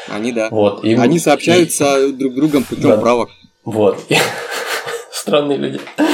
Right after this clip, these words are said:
Speaker 2: Вот, но, <laughs> но как бы, если завтра все средства общения, ну, чатики и так далее вдруг исчезнут, они спокойно продолжат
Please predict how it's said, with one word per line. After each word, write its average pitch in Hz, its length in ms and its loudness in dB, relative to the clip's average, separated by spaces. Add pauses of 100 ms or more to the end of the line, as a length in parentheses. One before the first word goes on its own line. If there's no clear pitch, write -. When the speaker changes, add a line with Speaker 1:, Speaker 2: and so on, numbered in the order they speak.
(460)
Speaker 2:
Вот, - 440 -2
но, 131 760 0 (400)
<laughs> 190 400 -4
но 131 180 -4
как 113 160 -2
бы, 113 400 -2
если 117 580 -2 (140)
завтра 127 440 -2
все - 260 0
средства 101 840 2
общения, 101 840 2 (160)
ну, 107 240 0
чатики - 400 0
и 101 40 -2
так 101 180 0
далее 98 280 2
вдруг 104 300 -2
исчезнут, 165 560 0 (140)
они 107 320 0
спокойно 143 440 0
продолжат 107 580 2